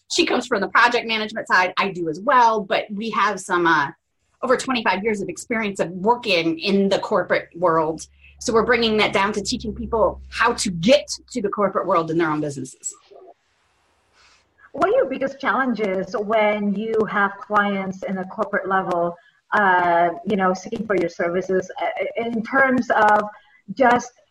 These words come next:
Speaker 2: challenges in general, you know?
Speaker 1: Um, generally, they need a lot more, uh, hand-holding. We call that our white glove service. So their clients,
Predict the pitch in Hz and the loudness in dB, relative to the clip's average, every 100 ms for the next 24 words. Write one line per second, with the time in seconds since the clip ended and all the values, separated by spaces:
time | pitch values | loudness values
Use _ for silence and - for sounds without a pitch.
0 | _ _ - 302 285 202 190 185 190 175 | _ _ -2 2 4 2 0 -2 -2 -2
1 | 190 185 165 160 160 165 165 170 175 - | -2 -2 -2 -2 -4 -6 -4 -4 -6 -10
2 | _ _ _ - 381 381 359 262 330 403 | _ _ _ 6 6 6 0 2 2 4
3 | 392 302 302 294 294 240 226 233 220 220 | 2 2 0 2 4 4 4 4 2 2
4 | 208 208 208 208 190 185 165 240 214 196 | 4 4 4 2 2 2 2 2 2 2
5 | 170 160 - _ - 269 277 269 262 220 | 2 -2 -6 _ -2 2 4 4 4 4
6 | 214 208 202 190 190 214 160 151 - 214 | 2 0 0 -2 0 -2 0 -2 2 4
7 | 208 208 190 - 175 214 269 - 226 220 | 4 4 0 -4 0 2 2 2 2 2
8 | 202 - - | -2 -6 -16